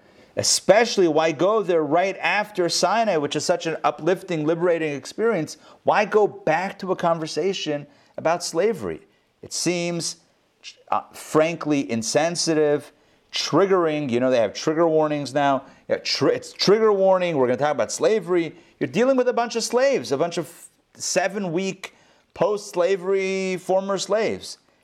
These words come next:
You're talking about sla-, the first thing has to be slavery. You can't smuggle it in somehow in the middle of the parasha, in the middle of the Torah portion. It has to be the opening shot. Yeah? After Sinai, the opening shot of Mishpatim, this Torah portion is,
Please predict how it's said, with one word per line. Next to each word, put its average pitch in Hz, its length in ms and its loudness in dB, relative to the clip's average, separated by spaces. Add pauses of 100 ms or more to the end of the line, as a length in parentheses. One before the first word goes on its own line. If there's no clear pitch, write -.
(120)
You're 101 80 -12
talking 147 200 0
about 139 120 0
sla-, - 260 -4
the 131 100 0
first 202 440 -2
thing 190 160 -4
has 170 180 -2
to 170 80 -6
be 151 100 -4
slavery. 190 440 -2 (680)
You 117 100 -4
can't 165 360 2 (280)
smuggle 160 580 6
it 156 80 8
in 185 140 2
somehow 160 440 2
in 147 40 -4
the 131 60 -2
middle 151 380 0
of 170 100 -2
the 165 80 -8
parasha, 208 420 -2
in 202 60 -2
the 147 60 -4
middle 175 180 -2
of 202 80 -6
the 214 60 0
Torah 214 140 2
portion. 202 380 -4 (220)
It 117 80 4
has 165 200 0
to 160 60 -6
be 143 60 2
the 131 180 0
opening 180 460 -2
shot. 185 540 -2 (920)
Yeah? 190 340 2 (340)
After 247 360 0
Sinai, 240 520 0
the 143 180 -2
opening 254 500 0
shot 208 440 0
of 165 100 0
Mishpatim, 202 540 -2
this 180 160 -4
Torah 240 200 2
portion 180 380 -4
is, 170 280 -2